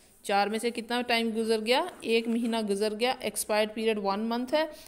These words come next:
अनएक्सपायर्ड चार में से कितना रह गया, वन निकालो तो तीन बच गया, तीन बाई बारह, ठीक है। तो इसको ये कर दिया, थ्री वन ज़ा थ्री, फ़ोर ज़ा,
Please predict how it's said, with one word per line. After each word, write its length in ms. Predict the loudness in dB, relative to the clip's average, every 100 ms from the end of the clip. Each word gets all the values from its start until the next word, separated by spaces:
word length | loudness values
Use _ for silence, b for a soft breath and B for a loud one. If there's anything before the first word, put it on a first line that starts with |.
| B
अनएक्सपायर्ड 640 | -2 0 0 -2 2 2 2
चार 240 | 2 2
में 100 | 0
से 120 | -4
कितना 240 | -6 -6 -6
रह 240 | -2 -2
गया, 160 | 0 -2
वन 220 | 0 -2 -2
निकालो 360 | -4 -2 -2 -2
तो 100 | -4
तीन 280 | -6 -4 -4
बच 140 | -4
गया, 140 | -4 -6
तीन 220 | -6 -6
बाई 100 | -6 -6
बारह, 260 | -6 -8 -10 B B B _
ठीक 160 | -12 -6
है। 80 | -6
तो 120 | -6
इसको 320 | -8 -8 -6
ये 80 | -6
कर 160 | -6 -8
दिया, 180 | -8
थ्री 180 | -10 -10
वन 200 | -8 -8
ज़ा 120 | -8
थ्री, 960 | -10 -8 -8 -10 -18 -20 _ _ -14 -14
फ़ोर 320 | -10 -6 -4
ज़ा, 140 | 0